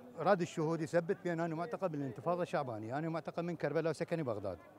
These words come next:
فمعتقل بالمخابرات، من المخابرات الرضوانية ومن الرضوانية لا رقم واحد، ومن رقم واحد طلعت.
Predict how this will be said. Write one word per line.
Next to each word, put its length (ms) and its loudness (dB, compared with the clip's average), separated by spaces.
فمعتقل 500 4
بالمخابرات، 680 4
من 100 0
المخابرات 480 2
الرضوانية 500 4
ومن 140 0
الرضوانية 480 2
لا 140 4
رقم 260 -2
واحد، 220 -4
ومن 100 -2
رقم 300 0
واحد 160 0
طلعت. 340 -2